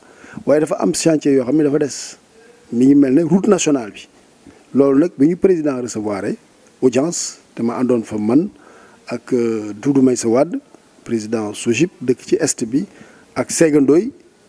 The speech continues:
mu nekk un jeune entrepreneur bu nekk, bu dëkk Guy Mouride, ak, euh, Mohamed Lamine Diop, mu nekk moom tam un entrepreneur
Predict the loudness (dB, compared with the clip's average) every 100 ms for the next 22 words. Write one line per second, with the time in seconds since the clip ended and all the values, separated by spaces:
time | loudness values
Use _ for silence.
0 | _ -6 -6 -4 -4 -4 2 2 2 -2
1 | -6 -20 _ _ -8 -8 -2 0 2 2
2 | 0 -6 _ _ -12 -4 0 0 2 0
3 | -2 -4 -2 -2 -2 -2 2 4 2 0
4 | -8 -20 -20 -20 -14 -6 -4 0 2 2
5 | -2 -8 _ -2 0 2 2 2 4 2
6 | 2 -4 -20 _ _ _ -4 0 0 0
7 | -2 -2 0 -2 -2 -6 -10 _ _ -8
8 | -4 -2 -2 -4 -2 0 0